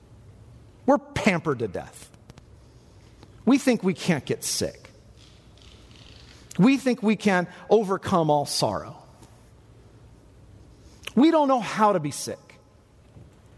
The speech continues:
And we don't know how to die. Why do you think he's gonna get to in the next section,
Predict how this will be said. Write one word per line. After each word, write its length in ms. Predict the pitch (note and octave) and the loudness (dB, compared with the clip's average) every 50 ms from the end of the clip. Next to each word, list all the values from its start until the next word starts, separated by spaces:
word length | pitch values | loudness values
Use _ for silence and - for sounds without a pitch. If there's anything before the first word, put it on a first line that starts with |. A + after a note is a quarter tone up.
| - - - - - | -20 -20 -8 -2 0
And 200 | G#3 G#3+ A3 A#3+ | 2 4 4 4
we 140 | D4+ E4+ | 4 4
don't 140 | E4+ E4+ E4 | 4 4 4
know 100 | D4+ C#4+ | 2 2
how 160 | B3 C4 B3 | 2 2 0
to 100 | A#3+ A3+ | 0 0
die. 560 | F3+ D3+ G3 F#3+ F#3+ F3+ E3 C3+ G2+ F2+ E2+ - - _ _ _ _ _ _ _ _ _ _ _ _ _ _ _ - - _ _ _ - - - - - - - - - - - - - - - - - - - - - - - - - - - - | 0 2 2 4 4 2 2 0 -4 -10 -18 -20 -20 _ _ _ _ _ _ _ _ _ _ _ _ _ _ _ -20 -20 _ _ _ -20 -20 -20 -20 -20 -20 -20 -20 -20 -20 -20 -20 -20 -20 -20 -20 -20 -20 -20 -20 -20 -20 -20 -20 -20 -18 -4 0
Why 100 | F#3+ A3 | 2 4
do 60 | A3+ | 4
you 60 | A3 | 4
think 120 | G#3+ A3 F3 | 2 2 2
he's 160 | G3+ F#3+ D3 | 0 0 2
gonna 180 | G#3 G#3 G3 | 2 2 2
get 240 | E3+ D3 G3+ A3 - | 2 2 0 0 0
to 160 | - - A3 | -2 -4 -2
in 80 | G#3 F#3+ | 0 2
the 60 | F#3+ | 2
next 220 | F#3 F#3+ F#3 - - | 2 2 0 0 0
section, 520 | - G3+ F#3+ F#3+ - - F#3 E3 D3 C#3 | 2 2 2 2 0 0 0 0 0 0